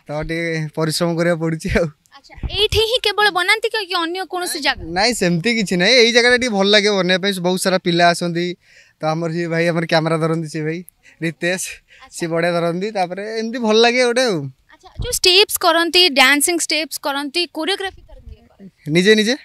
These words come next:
Speaker 2: ନିଜେ ନିଜେ?
Speaker 1: ଭାବିକି ସାଙ୍ଗେ ସାଙ୍ଗେ ସେଇଠି କରାହୁଏ।
Speaker 2: ଆଚ୍ଛା, ହେଲ୍ପ କିଏ କରନ୍ତିନି? ଭୁଲ ଭାଲ ହେଇଗଲେ କ'ଣ?
Speaker 1: ହଁ, ହଁ, ହେଲ୍ପ କରନ୍ତି। ସାଙ୍ଗମାନେ ଅଛନ୍ତି, ଭାଇମାନେ ଅଛନ୍ତି, ସବୁ ସାନ ଭାଇମାନେ। ଯାହା ଟେ-, ତାଙ୍କ, ତାଙ୍କର କିଛି ଆଇଡ଼ିଆ ଆସିଲେ ସିଏ ଦିଅନ୍ତି,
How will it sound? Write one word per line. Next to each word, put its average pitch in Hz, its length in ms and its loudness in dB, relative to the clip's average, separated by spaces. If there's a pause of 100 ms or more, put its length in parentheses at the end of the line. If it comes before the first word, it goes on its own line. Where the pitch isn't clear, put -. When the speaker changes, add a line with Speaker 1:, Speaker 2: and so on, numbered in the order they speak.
(240)
Speaker 2:
ନିଜେ 330 220 -20
ନିଜେ? 262 260 -16
Speaker 1:
ଭାବିକି 175 340 0
ସାଙ୍ଗେ 196 180 0
ସାଙ୍ଗେ 185 180 -2
ସେଇଠି 165 180 -4
କରାହୁଏ। 156 340 -6 (720)
Speaker 2:
ଆଚ୍ଛା, - 180 -16
ହେଲ୍ପ 349 380 0
କିଏ 392 140 0
କରନ୍ତିନି? 349 420 0
ଭୁଲ 285 240 -2
ଭାଲ 330 220 2
ହେଇଗଲେ 311 260 -4
କ'ଣ? 320 160 -6
Speaker 1:
ହଁ, 208 200 -6
ହଁ, 185 280 2
ହେଲ୍ପ 170 260 4
କରନ୍ତି। 175 220 -2
ସାଙ୍ଗମାନେ 170 420 -4
ଅଛନ୍ତି, 170 300 -2
ଭାଇମାନେ 160 400 -2
ଅଛନ୍ତି, 151 260 -8
ସବୁ 151 80 -10
ସାନ 147 220 -8
ଭାଇମାନେ। 143 340 -8 (420)
ଯାହା 160 140 0
ଟେ-, 160 200 -8
ତାଙ୍କ, 175 400 -4
ତାଙ୍କର 180 320 -2
କିଛି 190 180 -2
ଆଇଡ଼ିଆ 180 260 4
ଆସିଲେ 185 180 0
ସିଏ 185 160 -2
ଦିଅନ୍ତି, 175 380 -4